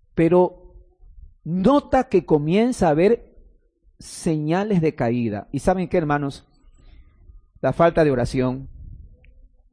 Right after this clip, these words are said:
la falta de devoción al Señor, el entretenimiento con las cosas de este mundo.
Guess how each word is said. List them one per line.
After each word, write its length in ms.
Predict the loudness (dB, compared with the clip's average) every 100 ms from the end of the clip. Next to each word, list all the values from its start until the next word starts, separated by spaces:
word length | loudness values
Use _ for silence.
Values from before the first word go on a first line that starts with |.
| _
la 100 | -4
falta 360 | 0 0 2 2
de 100 | 2
devoción 600 | 0 -2 -4 0 0 0
al 100 | -6
Señor, 440 | -8 -6 -8 -10 _ _ _ _ _ _ _ -2
el 120 | 2
entretenimiento 1040 | 2 4 2 2 0 0 2 2 0 -2
con 100 | -2
las 140 | -4 -2
cosas 300 | 0 0 0
de 60 |
este 160 | -2 -2
mundo. 480 | -2 -4 -6 -10